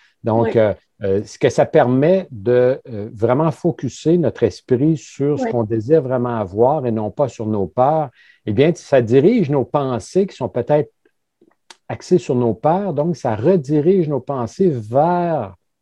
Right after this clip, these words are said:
Speaker 1: notre objectif, vers
Speaker 2: Oui.
Speaker 1: les possibilités aussi.
Speaker 2: Mm, mm.
Speaker 1: Hein ?
Speaker 2: Oui, c'est ça, exactement.
Speaker 1: Donc, euh, pour, euh, pour ici à, à,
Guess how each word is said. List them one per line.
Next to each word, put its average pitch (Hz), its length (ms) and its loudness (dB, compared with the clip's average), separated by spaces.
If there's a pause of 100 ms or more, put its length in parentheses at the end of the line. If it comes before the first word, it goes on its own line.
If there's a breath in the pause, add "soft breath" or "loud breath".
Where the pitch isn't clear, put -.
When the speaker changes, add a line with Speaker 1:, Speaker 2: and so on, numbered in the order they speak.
Speaker 1:
notre 107 280 -4
objectif, 113 720 -2
vers 143 320 0
Speaker 2:
Oui. 156 60 4
Speaker 1:
les 113 140 0 (120)
possibilités 160 1000 -4
aussi. - 380 -14
Speaker 2:
Mm, 240 80 -2
mm. 226 420 -6
Speaker 1:
Hein ? - 60 -20 (160)
Speaker 2:
Oui, 240 240 0
c'est 240 160 -14
ça, 208 340 -10 (100)
exactement. 214 520 -6
Speaker 1:
Donc, 131 320 0
euh, 123 420 2 (140)
pour, 180 340 6
euh, 131 280 4 (140)
pour 175 220 0
ici 170 240 -2
à, 220 160 -6
à, 135 140 -14